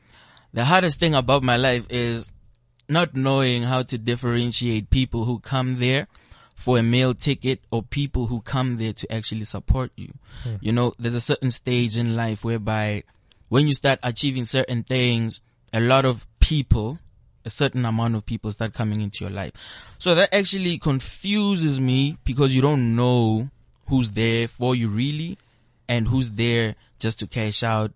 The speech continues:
Speaker 2: Mm.
Speaker 1: who's there just to say, "Hey, I'm with you," you know? So that's the hardest thing ever.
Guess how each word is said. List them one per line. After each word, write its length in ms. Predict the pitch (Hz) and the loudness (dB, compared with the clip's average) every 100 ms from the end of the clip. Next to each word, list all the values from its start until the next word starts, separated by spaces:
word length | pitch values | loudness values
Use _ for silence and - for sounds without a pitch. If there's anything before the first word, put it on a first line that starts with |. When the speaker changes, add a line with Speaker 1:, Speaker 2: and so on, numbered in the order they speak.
| - | -4
Speaker 2:
Mm. 220 | 131 123 | -2 2
Speaker 1:
who's 200 | 120 110 | 2 0
there 300 | 101 107 110 | 0 0 0
just 240 | 104 107 - | -2 -4 -4
to 60 | 107 | -6
say, 320 | - 107 98 _ _ | -4 -4 -6 _ _
"Hey, 200 | - 123 110 | -8 -6 -4
I'm 200 | 104 104 | -4 -2
with 280 | 113 - | -4 -6
you," 140 | 113 107 | -6 -4
you 160 | 110 | -2
know? 220 | 131 139 139 - - - - | -2 -2 -6 -16 -20 -20 -10
So 400 | - 143 135 123 - _ _ _ _ | 2 4 4 0 -6 _ _ _ _
that's 180 | 131 143 | 0 0
the 120 | 120 | 0
hardest 360 | 110 113 98 - | 0 0 -2 -2
thing 200 | 110 98 | -2 -2
ever. 320 | 107 98 78 | -2 -6 -6